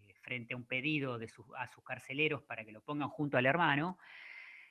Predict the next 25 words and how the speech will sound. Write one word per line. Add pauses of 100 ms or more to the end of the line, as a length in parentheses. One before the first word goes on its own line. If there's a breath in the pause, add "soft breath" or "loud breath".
(160 loud breath)
este,
el
carcelero
dice,
"Pero
usted
es
comunista", (840)
¿no? (500 soft breath)
Y
bueno, (560)
eso,
como,
como
digo, (220)
co-,
condensa
la,
el
espíritu
de,
del
análisis
de
Pablo.